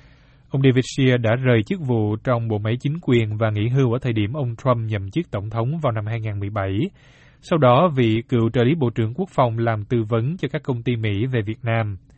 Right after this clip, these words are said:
Với những trải nghiệm của mình, ông Shear nhận xét trong cuộc phỏng vấn với V O A rằng người Việt Nam rất có tinh thần kinh doanh và cũng rất hòa đồng với thế giới, nên theo ông không có gì phải ngạc nhiên khi có nhiều người Việt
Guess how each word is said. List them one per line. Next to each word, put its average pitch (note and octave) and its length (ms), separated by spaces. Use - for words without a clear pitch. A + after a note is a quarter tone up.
Với D#3 140
những F#3+ 180
trải C#3+ 140
nghiệm A#2+ 260
của C3+ 100
mình, C3+ 220
ông C3+ 200
Shear C3 340
nhận G#2 200
xét C#3 280
trong A#2+ 220
cuộc A2+ 160
phỏng G#2+ 200
vấn A#2+ 220
với C#3 140
V C3 120
O A#2+ 60
A A#2 40
rằng A2 300
người C#3 140
Việt C3 180
Nam C3+ 320
rất C#3 240
có G#3 80
tinh D#3 180
thần B2 220
kinh A#2+ 160
doanh A#2+ 360
và A2 120
cũng G#2 260
rất C#3 220
hòa A2+ 160
đồng G#2+ 220
với A2 100
thế B2 140
giới, A2+ 360
nên D3+ 160
theo D3 160
ông C#3+ 240
không D#3+ 280
có - 100
gì C3 280
phải B2 140
ngạc C3+ 200
nhiên C3 340
khi C3 180
có F#3 140
nhiều D#3 180
người A#2 160
Việt A2+ 200